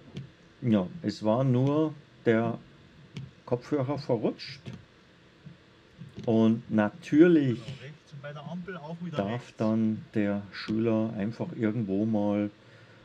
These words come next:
Speaker 1: an die Seite fahren. Halt nur nicht, äh, Warnblinker. Hm, ihr kennt das Video vom, vom Simon. Wenn nicht, schaut euch das mal an. Der ist mit dem Warnblinker stehen geblieben.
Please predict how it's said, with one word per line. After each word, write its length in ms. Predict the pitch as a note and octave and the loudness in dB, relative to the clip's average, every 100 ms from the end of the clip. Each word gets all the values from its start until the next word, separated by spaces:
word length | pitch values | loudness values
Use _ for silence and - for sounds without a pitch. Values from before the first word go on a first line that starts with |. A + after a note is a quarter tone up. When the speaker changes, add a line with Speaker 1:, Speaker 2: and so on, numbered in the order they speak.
| - | -4
Speaker 1:
an 160 | G#2+ A2 | 2 4
die 80 | |
Seite 400 | G#2+ G2+ A#2+ D3 | 4 2 2 0
fahren. 440 | C3 A2+ A2 A#2 G#2+ | 0 2 4 4 4
Halt 160 | A2+ | 4
nur 140 | A2+ C3+ | 6 6
nicht, 320 | C#3 A#2 - | 4 2 2
äh, 340 | A2+ A2+ A2 | 6 8 6
Warnblinker. 840 | G#2 G#2+ C3+ G#2+ A#2 A#2 C3 B2+ C3+ - - - - - - - - | 6 4 6 4 4 4 4 4 2 -6 -20 -20 -20 -20 -20 -12 0
Hm, 400 | A2 A2+ A#2 - - - - - - | 4 4 4 -2 -14 -20 -20 -20 -6
ihr 140 | G#2 G#2+ | -2 -2
kennt 280 | A#2 A#2+ A2 | 0 0 0
das 160 | F#2+ | 0
Video 400 | G#2+ A2+ A2+ A2+ | 0 4 6 6
vom, 400 | A2+ G#2+ G#2 G#2 - - - - | 4 0 0 -2 -6 -14 -18 -4
vom 180 | G#2 G2 | -2 0
Simon. 500 | A#2 C3+ A#2+ C3 D3+ - - - - - - G#2+ | 2 4 6 4 0 -10 -20 -20 -20 -20 -10 0
Wenn 160 | G#2+ | 2
nicht, 200 | A2+ A#2+ | 2 0
schaut 220 | - G#2+ | 0 2
euch 120 | A2+ A2 | 2 2
das 180 | G2+ | 0
mal 100 | G#2+ | 0
an. 320 | G2 G#2 C3+ F3 - - - - F3 - - - - - - | 2 0 -2 -4 -12 -20 -20 -16 -16 -16 -20 -20 -20 -20 -4
Der 160 | G#2 G#2 | 0 0
ist 80 | G2+ | 0
mit 120 | G2+ | 0
dem 60 | F#2+ | 2
Warnblinker 460 | G2 A2+ G2+ F2+ | 0 0 -2 -4
stehen 260 | G2 - F#2 | -8 -6 -4
geblieben. 400 | F#2 G2 G#2+ | -2 -2 -2